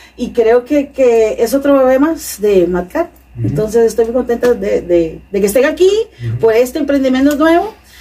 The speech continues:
Speaker 1: y hablar un ratito con vos también, es un honor.
Speaker 2: Bueno, para comenzar, eh, de, ¿dónde naciste? ¿Dónde nace Mati?
Speaker 1: En Cartago.
Speaker 2: ¿Sos de aquí de Cartago?
Speaker 1: Ajá.
Speaker 2: Ajá.
Speaker 1: Ujú.
Speaker 2: Eh, y,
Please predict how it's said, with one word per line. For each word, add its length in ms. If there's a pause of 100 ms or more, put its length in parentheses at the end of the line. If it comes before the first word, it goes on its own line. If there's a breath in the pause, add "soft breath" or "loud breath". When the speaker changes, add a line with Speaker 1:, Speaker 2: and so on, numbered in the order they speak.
Speaker 1:
y 340
hablar 260
un 80
ratito 320
con 100
vos 180
también, 300
es 100
un 100
honor. 220 (800 soft breath)
Speaker 2:
Bueno, 240
para 200
comenzar, 600
eh, 380
de, 180
¿dónde 280
naciste? 340
¿Dónde 220
nace 240
Mati? 220 (280 soft breath)
Speaker 1:
En 120
Cartago. 420 (340)
Speaker 2:
¿Sos 140
de 60
aquí 180
de 80
Cartago? 380
Speaker 1:
Ajá. 280 (240)
Speaker 2:
Ajá. 340 (200)
Speaker 1:
Ujú. 260 (420)
Speaker 2:
Eh, 300 (240)
y, 160